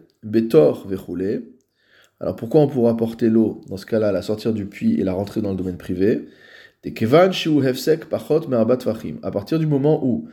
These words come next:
la distance entre le puits et la maison, le domaine privé, fait moins de quatre Tfachim,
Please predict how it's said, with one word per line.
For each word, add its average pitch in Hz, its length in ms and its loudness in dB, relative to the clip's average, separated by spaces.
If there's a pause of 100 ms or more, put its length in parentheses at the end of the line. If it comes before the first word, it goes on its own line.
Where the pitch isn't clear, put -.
(360)
la 101 140 -2
distance 165 480 0
entre 127 240 2
le 127 100 4
puits 135 480 -4
et 143 160 2
la 135 100 4
maison, 117 440 -2 (260)
le 90 80 -10
domaine 110 240 -2
privé, - 460 -6 (560)
fait - 280 4
moins 147 280 2
de 160 100 0
quatre 135 320 0
Tfachim, 98 640 -8